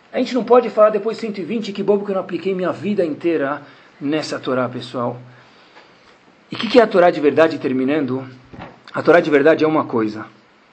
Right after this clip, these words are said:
É o cérebro de Akadosh Baruch Hu, se a gente puder definir assim. Não vi isso escrito, mas me permitam a audácia. A Torá é o cérebro de Akadosh Baruch Hu, se a gente puder explicar isso de alguma forma.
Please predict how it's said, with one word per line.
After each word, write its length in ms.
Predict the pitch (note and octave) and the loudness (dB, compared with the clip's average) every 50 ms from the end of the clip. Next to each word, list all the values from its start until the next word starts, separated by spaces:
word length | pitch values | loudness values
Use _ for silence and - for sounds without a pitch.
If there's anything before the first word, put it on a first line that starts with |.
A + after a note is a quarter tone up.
| _ _ _ - _ _ _ - | _ _ _ -20 _ _ _ -10
É 100 | C#3+ C#3 | -6 -6
o 40 | A#2+ | -6
cérebro 400 | - - F3 F3 F3+ D3 D3 C3+ | -4 2 2 2 2 2 -2 -2
de 80 | B2 B2+ | -2 -4
Akadosh 300 | A#2+ A#2+ A#2 C3 B2+ B2 | -4 -4 -4 -4 -4 -4
Baruch 240 | A#2 A2+ G#2+ G#2 - - | -6 -8 -8 -8 -14 -18
Hu, 80 | B2+ | -18
se 80 | - - | -16 -16
a 40 | B2+ | -16
gente 100 | B2 - | -16 -12
puder 180 | - B2+ A2+ | -10 -10 -10
definir 320 | G#2+ A2+ - - A#2 G#2+ G#2+ | -10 -12 -14 -16 -16 -16 -16
assim. 180 | - - A#2 | -18 -20 -16
Não 140 | A#2+ B2 A#2+ | -10 -8 -4
vi 80 | B2 D3+ | -4 -4
isso 140 | C#3+ B2+ G#2+ | -6 -6 -10
escrito, 400 | - - C#3+ D#3 D#3+ E3 E3+ C#3+ | -12 -6 -6 -6 -4 -4 -4 -2
mas 180 | C3 B2 A#2 | -2 -2 -2
me 80 | B2+ A#2+ | -4 -2
permitam 460 | B2 B2 A2 A#2 C#3 C3+ - C#3+ B2 | -2 0 0 0 0 0 -2 -4 -4
a 20 | |
audácia. 560 | A#2 A2+ G#2+ A2+ C3 C#3 C3 - - E3 D#3+ D#3+ - - _ _ _ _ _ _ _ _ - | -4 -4 -2 0 0 0 -2 -4 -10 -10 -10 -10 -14 -20 _ _ _ _ _ _ _ _ -8
A 100 | C#3+ C3 | -8 -8
Torá 460 | - - C#3 B2+ B2+ C#3 E3+ G3+ - | -4 0 0 2 2 2 2 0 -2
é 80 | F3 C3+ | -4 -6
o 60 | B2 | -6
cérebro 480 | - - - D#3 D#3+ E3 D#3+ C#3+ C#3 | -8 -10 -4 -2 -2 -2 -2 -4 -6
de 80 | B2+ C3 | -6 -6
Akadosh 320 | B2 B2+ A#2+ B2 C3 A#2 | -6 -6 -4 -4 -4 -4
Baruch 240 | A2+ A2+ A2+ G#2+ - - | -4 -6 -6 -8 -8 -10
Hu, 60 | E3+ | -12
se 100 | - - | -10 -10
a 40 | B2+ | -12
gente 100 | B2 - | -12 -12
puder 220 | - C3+ A#2+ C3+ | -14 -8 -8 -8
explicar 320 | C3+ C3 - B2 - C#3+ C3 | -8 -6 -10 -10 -4 -4 -4
isso 120 | - C3 | -4 -4
de 60 | A#2+ | -6
alguma 240 | A#2+ A2+ A2+ A2+ G#2 | -6 -6 -6 -8 -10
forma. 420 | G2+ - - G#2+ G2+ G#2 G#2 - | -10 -10 -12 -12 -12 -12 -14 -16